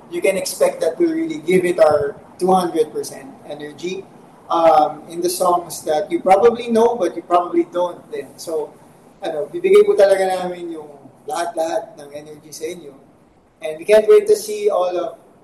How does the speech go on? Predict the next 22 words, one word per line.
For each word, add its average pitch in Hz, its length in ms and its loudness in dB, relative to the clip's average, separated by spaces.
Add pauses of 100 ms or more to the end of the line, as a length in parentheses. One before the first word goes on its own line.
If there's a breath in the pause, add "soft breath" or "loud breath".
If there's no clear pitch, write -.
(180)
yung 165 80 -14
mga 165 140 -4 (100)
kababayan, 165 640 -4
yung 156 80 -18
mga 147 320 -10
liwanag, 185 500 0
which - 160 -20
is 151 140 -20
what 156 160 -20
we - 80 -14
call 156 160 -10
our 147 160 -10
fans, - 640 -12 (240)
sa - 80 -16
Sydney, 156 640 -10 (400)
uh, 151 400 0
as 165 160 -6
we 196 80 -10
go - 240 0
there 170 160 -4
for 151 80 -18
the 143 100 -20